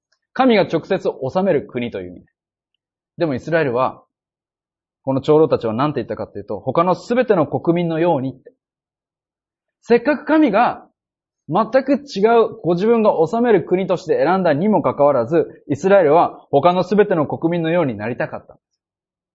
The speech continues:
王がいて、その王が私たちを治めてくれる。長老たちは、王を裁-、私たちを裁く王という、その彼らを裁く王を求めるんじゃなくて、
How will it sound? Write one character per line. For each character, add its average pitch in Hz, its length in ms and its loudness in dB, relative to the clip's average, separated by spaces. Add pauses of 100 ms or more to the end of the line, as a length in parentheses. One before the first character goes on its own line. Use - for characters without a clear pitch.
(600)
王 117 140 -6
が 101 140 -12
い 90 80 -18
て、 - 160 -20 (580)
そ 123 120 -4
の 131 140 0
王 127 60 0
が 117 100 -2
私 113 200 -4
た 117 100 -4
ち 117 100 -12
を 107 120 -6
治 131 140 -8
め 156 100 -6
て - 80 -16
く - 100 -20
れ - 40 -20
る。 - 60 -20 (800)
長 247 200 4
老 294 100 4
た 240 100 4
ち 170 140 2
は、 170 400 2 (560)
王 208 500 6
を - 220 -6
裁-、 165 140 0 (180)
私 185 260 2
た 208 80 2
ち 165 80 -2
を 139 80 4
裁 147 120 -2 (100)
く - 80 -8
王 151 200 4
と - 120 -8
い - 20 -4
う、 98 60 -8
そ 104 100 -12
の 107 60 -12
彼 220 200 2
ら 208 120 6
を 156 60 2
裁 175 120 0
く 180 220 2
王 202 320 6
を 156 40 2
求 131 280 -2
め 196 100 2
る 180 100 0
ん 127 40 -6
じ 110 80 -8
ゃ - 20 -10
な 123 140 -8
く - 60 -20
て、 139 340 -4